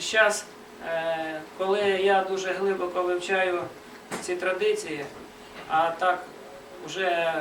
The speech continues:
як я людина досить освічена, вважаю, все-таки я закінчив чотири університети в своєму житті і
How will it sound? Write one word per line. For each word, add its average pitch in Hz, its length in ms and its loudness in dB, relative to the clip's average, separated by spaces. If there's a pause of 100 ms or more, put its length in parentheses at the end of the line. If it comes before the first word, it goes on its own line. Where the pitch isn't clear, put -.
(1040)
як 165 240 -4
я 160 340 0 (1200)
людина 180 420 0 (260)
досить 180 300 -8
освічена, 190 540 -4 (100)
вважаю, 156 360 -6 (160)
все-таки 165 360 -12
я 170 180 -4
закінчив 156 480 -8 (140)
чотири 180 320 -2
університети 175 760 -4
в - 60 -12
своєму 139 340 -10 (100)
житті 143 260 -10
і 131 340 -6